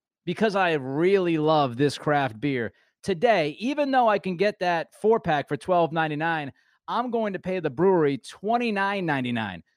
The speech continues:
just because I love that beer." That's the analogy. Like, i-, i-, if you knew, if you felt confident you could get Mac Jones at fifteen,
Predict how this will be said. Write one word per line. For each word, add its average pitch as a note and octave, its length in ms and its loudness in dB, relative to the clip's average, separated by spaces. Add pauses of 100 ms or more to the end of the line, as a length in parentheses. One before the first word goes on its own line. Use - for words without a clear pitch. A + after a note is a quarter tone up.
(140)
just C#4 320 0
because B3+ 400 -4
I F#3+ 140 0
love D#3+ 500 2
that D#3 280 0
beer." D#3 100 -4 (400)
That's G#3+ 320 -4
the C#4 140 -6
analogy. G3+ 600 0
Like, G3+ 300 2 (720)
i-, G3+ 140 -20
i-, F#3+ 140 -10 (100)
if G#3 220 -6
you A3+ 200 0
knew, G#3 420 4
if C3+ 120 -2
you G3 140 -2
felt G3+ 340 -2
confident F3+ 640 -2
you F3 120 -8
could F3+ 180 -4
get F3+ 180 -2
Mac F3 260 -4
Jones F3+ 280 -2
at D#3+ 120 -2
fifteen, F3+ 640 -4